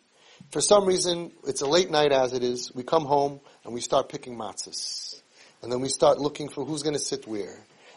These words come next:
And then we start going ahead and picking wine. All of this stuff can be done beforehand. Between Mincha and Maariv, every year, there's always a speech or something. There's time anyway. You can't have a Maariv. You have to wait anyway. That's when I go ahead.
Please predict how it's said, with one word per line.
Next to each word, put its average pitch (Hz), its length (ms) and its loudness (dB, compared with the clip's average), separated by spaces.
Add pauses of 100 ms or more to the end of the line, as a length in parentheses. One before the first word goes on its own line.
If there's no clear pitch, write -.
And 127 140 -2
then 147 100 4
we 165 100 2
start 156 280 6
going 156 360 4
ahead 147 200 2
and 143 100 -2
picking 147 360 -6
wine. 101 480 2 (420)
All 233 280 8
of 220 100 0
this 190 180 4
stuff 226 280 4
can 180 120 -10
be 185 80 -2
done 180 180 0
beforehand. 165 640 0 (300)
Between 165 340 0
Mincha 196 380 6
and 147 140 0
Maariv, 135 520 4
every 170 260 6
year, 123 320 0
there's 120 180 -6
always 143 220 0
a 117 40 -8
speech 151 360 -6
or 143 40 -6
something. 131 380 -4
There's 131 140 -8
time 156 320 -2
anyway. 156 300 0
You 120 80 -8
can't 139 240 -4
have 127 140 0
a 131 40 -6
Maariv. 131 340 0 (320)
You 123 140 -2
have 123 120 0
to 147 60 0
wait 139 220 4
anyway. 117 480 -2 (400)
That's 160 240 6
when 180 100 2
I 151 120 4
go 143 200 4
ahead. 135 360 0